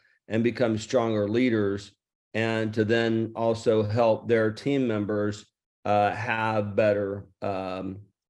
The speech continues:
better lives by teaching them how to set goals and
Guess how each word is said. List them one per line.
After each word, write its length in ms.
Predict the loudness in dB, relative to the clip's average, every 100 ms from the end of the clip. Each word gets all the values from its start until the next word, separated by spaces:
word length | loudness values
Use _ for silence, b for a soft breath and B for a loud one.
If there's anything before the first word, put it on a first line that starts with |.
| -10
better 380 | 4 6 6 4
lives 500 | 2 0 0 0 0
by 200 | 0 -2
teaching 340 | -2 -6 -4
them 160 | -6 -2
how 140 | -2
to 80 | -2
set 320 | 0 -2 -2
goals 580 | 0 2 4 2 -4 -6
and 160 | -8